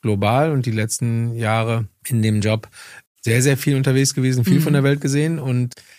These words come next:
Speaker 1: dann war es aber so, dass es da, wie es immer in großen Unternehmen eben dieses, dann gibt's Veränderungen und, äh, eine dieser Veränderungen war dann die, dass man gesagt hat, okay,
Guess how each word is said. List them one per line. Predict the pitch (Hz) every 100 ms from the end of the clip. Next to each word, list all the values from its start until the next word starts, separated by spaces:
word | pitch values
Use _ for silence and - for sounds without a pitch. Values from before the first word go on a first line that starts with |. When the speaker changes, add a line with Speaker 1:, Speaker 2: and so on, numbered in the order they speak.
| _ _ _
Speaker 1:
dann | - 113 117
war | 113 117
es | 123
aber | 123 120
so, | 120 120
dass | 117
es | 113 -
da, | 117
wie | 110
es | 110 -
immer | 120 131
in | 131
großen | 117 123 131
Unternehmen | 123 117 120 127
eben | 127 123 117
dieses, | 113 113 113 -
dann | 113 104
gibt's | 110 -
Veränderungen | - 104 127 147 151 165 185
und, | 135 120
äh, | 127 117 117
eine | 98 123
dieser | 123 117 110
Veränderungen | 110 117 120 117 120 113
war | 107 110 107 -
dann | 110 110
die, | 110 123
dass | 127 120
man | 127
gesagt | 113 113 110
hat, | 120 110
okay, | 101 127